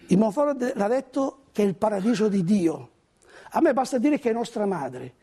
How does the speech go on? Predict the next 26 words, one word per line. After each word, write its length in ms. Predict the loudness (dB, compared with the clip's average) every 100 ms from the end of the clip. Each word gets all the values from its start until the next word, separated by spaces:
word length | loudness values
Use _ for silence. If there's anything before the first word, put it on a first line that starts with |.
| _
è 120 | -2 0
nostra 340 | 0 -2 -2
madre, 440 | -2 -6 -8 -12 -14 -20 -20 -2
è 280 | 0 0 -2
d'una, 580 | 0 2 4 2 0 -4 _ _
è, 280 | 0 0 0
non 100 | -4
so 140 | 0
come 160 | 2 2
dire, 420 | 2 0 -2 -8 _ _ _ _ _ _ _ _ _ _ _ _ _ _ _ _ 0
però 400 | 2 2 -2 -2
non 200 | 0 2
è 80 | 2
che 100 | 2
mi 100 | 0
accontenti 540 | 0 -4 -2 -2 0 2
di 80 | 2
guardarla, 680 | 2 -2 -2 -4 -6 -8
perché 220 | -6 0
già 120 | 0 2
guardarla 800 | 0 0 0 0 0 0 -2 -4 -16 _ _ -2
è 320 | 2 2 0
un 160 | -2 0
paradiso. 640 | 0 0 0 0 -4 -12 _ _ -20 _
D'altra 300 | -2 0 2
parte, 440 | 0 -2 -4 -10